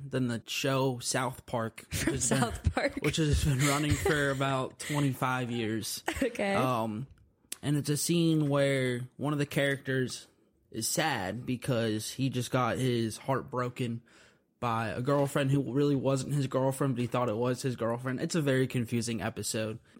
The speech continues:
Speaker 1: The reason for this quote is because I've been dealing with depression a lot
Speaker 2: Mm.
Speaker 1: in the past few months, and
Speaker 2: Mm.
Speaker 1: this kinda helped me to put my life in perspective a little bit. The quote reads, "Well, yeah, and I'm sad, but at the same time,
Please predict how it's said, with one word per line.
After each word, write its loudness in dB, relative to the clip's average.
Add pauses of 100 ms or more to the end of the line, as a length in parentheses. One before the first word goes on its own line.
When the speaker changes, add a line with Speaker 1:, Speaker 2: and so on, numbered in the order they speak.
Speaker 1:
The 0
reason 4
for 2
this 0
quote 2
is -2
because 2
I've 0
been -2
dealing -2
with -4
depression -2 (360)
a 0
lot 4
Speaker 2:
Mm. 0
Speaker 1:
in 0
the 0
past -2
few 0
months, -2
and 2
Speaker 2:
Mm. 4
Speaker 1:
this 0
kinda 0
helped 0
me 0
to -2 (420)
put 0
my 4
life 2
in 2
perspective -6
a -8
little -6
bit. -2 (840)
The -2
quote 2
reads, 0 (100)
"Well, 2
yeah, 2
and 2
I'm 2
sad, 0
but 2
at -4
the -4
same 0
time, 0